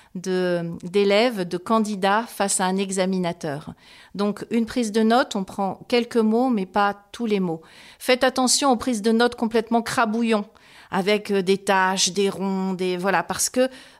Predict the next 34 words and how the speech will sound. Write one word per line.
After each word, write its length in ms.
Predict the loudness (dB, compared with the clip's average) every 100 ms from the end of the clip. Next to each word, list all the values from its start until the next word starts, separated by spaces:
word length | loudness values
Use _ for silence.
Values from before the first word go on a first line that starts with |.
| -6
euh, 400 | -4 -2 -2 -2
ça 180 | -2 2
donne 220 | 4 4
une 160 | 4
image 540 | 4 4 4 2 0 -4
professionnelle 640 | -6 -4 -2 0 0 0
de 80 | 0
vous 240 | -4 -2 -2
et 80 |
on 60 | -2
va 160 | -2 -4
se 160 | -6
dire, « 240 | -6 -4 -4
Est-ce 160 | -4
que 80 | -4
cette 240 | -6 -6
personne 500 | -8 -6 -4 -2 -4 -6 -12 -20 -12
est 80 | -8
vraiment 300 | -4 -2 -2
quelqu'un 380 | -2 -2 0
d'organisé ? » 720 | 0 0 -2 -2 -2 -4 -8 -10 -18 -20 -20 -4
Moi, 180 | 2 2
j'ai 180 | 2 0
vu 240 | -2 -2
des 120 | -2
candidates 600 | -2 -4 -2 0 0 0
faire 240 | -2 -4 -2
des 100 | -4
fleurs, 540 | -4 0 2 2 0
dessiner 420 | -4 -4 -4 -4
des 140 | 0 0
maisons 400 | 0 0 -4 -4
pendant 280 | -4 -2
l'entretien. 640 | -2 -4 -6 -8 -4 -4